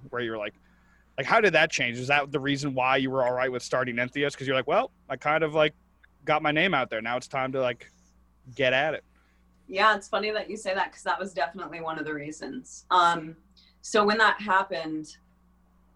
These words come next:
Speaker 2: Naveen had just left on tour. He was doing a solo project for a while called Naveen K,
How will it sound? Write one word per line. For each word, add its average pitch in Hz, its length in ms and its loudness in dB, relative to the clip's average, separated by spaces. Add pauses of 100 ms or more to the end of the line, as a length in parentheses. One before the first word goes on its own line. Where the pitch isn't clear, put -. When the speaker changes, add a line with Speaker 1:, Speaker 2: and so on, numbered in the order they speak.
Speaker 2:
Naveen 190 520 2
had 180 280 0
just 175 260 -4
left 165 300 2
on 165 180 0
tour. 165 240 -2
He 208 140 -2
was 208 120 0
doing 214 220 4
a 175 60 4
solo 165 360 6
project 147 460 0
for 147 140 -2
a 143 100 2
while 139 240 4
called 147 320 0
Naveen 147 380 -8
K, 139 360 -2